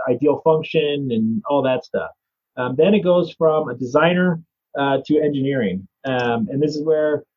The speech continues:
we move it into, um, you know, like, a three D environment. And we start actually making three D models, um, you know, cad drawings, all that good stuff.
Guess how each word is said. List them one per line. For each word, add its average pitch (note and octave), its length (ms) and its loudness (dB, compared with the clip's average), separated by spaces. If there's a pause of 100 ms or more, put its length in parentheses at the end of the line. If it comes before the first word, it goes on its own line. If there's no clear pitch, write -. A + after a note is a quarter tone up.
(180)
we D3 140 0
move D#3+ 280 0
it D#3 300 0
into, C#3+ 880 -2 (100)
um, A#2+ 560 -4 (160)
you D3 120 -6
know, C3 120 2
like, B2+ 240 -2
a - 140 2
three D#3+ 180 4
D E3 120 2
environment. B2 500 2
And A2+ 100 -8
we B2 80 -8
start C#3+ 240 2
actually D3 340 0
making C3+ 440 -2
three D#3 160 0
D E3 100 4
models, B2+ 640 2 (120)
um, A2+ 360 -4 (300)
you A#2+ 80 -2
know, A#2 100 0
cad D3+ 340 0
drawings, C#3+ 680 0
all D#3 220 2
that D3 180 2
good C3 180 -2
stuff. A#2+ 340 -2